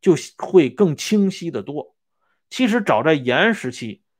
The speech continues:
最早提出毛泽东主义或者是毛泽东思想的是王稼祥和邓拓这两个人，但是这两个人的地位呢，没有因此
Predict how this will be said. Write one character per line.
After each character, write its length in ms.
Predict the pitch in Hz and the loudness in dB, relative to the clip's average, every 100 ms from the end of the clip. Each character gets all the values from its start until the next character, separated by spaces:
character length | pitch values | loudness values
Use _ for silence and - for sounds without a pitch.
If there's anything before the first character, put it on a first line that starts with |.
| _ _ _ _ | _ _ _ _
最 340 | - 330 254 | 0 2 2
早 600 | 151 - 87 73 113 - - | 0 -6 -10 -6 -6 -6 -12
提 200 | - 160 | -8 -6
出 300 | 165 139 143 120 | -4 -6 -6 -4
毛 220 | 120 151 | 0 4
泽 120 | 170 | 4
东 240 | 175 175 | 2 -2
主 240 | - 196 196 | -4 -12 -10
义 220 | 165 - _ _ _ _ _ | -12 -14 _ _ _ _ _
或 200 | - 165 | 4 4
者 140 | 120 | 4
是 100 | 120 | 0
毛 260 | 131 117 160 | 2 4 6
泽 120 | 185 | 8
东 160 | 190 | 6
思 240 | 196 - 220 | 4 0 0
想 260 | 165 - | 0 -8
的 220 | 95 92 _ _ _ - | -12 -12 _ _ _ -8
是 140 | 151 | -4
王 260 | 127 123 180 | 0 2 4
稼 180 | 175 117 | 2 0
祥 240 | 101 135 | -4 -6
和 80 | 151 | -2
邓 220 | 226 170 | -2 -2
拓 200 | - 277 | -2 -2
这 120 | 113 | -2
两 180 | 95 - | -8 -14
个 100 | - | -20
人， 120 | - _ _ _ _ _ _ _ _ _ _ - | -20 _ _ _ _ _ _ _ _ _ _ 0
但 160 | 262 | 2
是 80 | 240 | 2
这 180 | 320 311 | 2 4
两 240 | 160 98 | 2 0
个 80 | 107 | -4
人 160 | 120 147 | -6 -6
的 80 | |
地 260 | 165 233 208 | -6 -4 0
位 200 | 147 123 | 0 0
呢， 180 | 101 - _ _ - | -4 -12 _ _ -10
没 220 | 123 220 | -2 2
有 160 | 220 | 2
因 240 | 147 170 196 | 2 2 0
此 300 | - - | -4 -18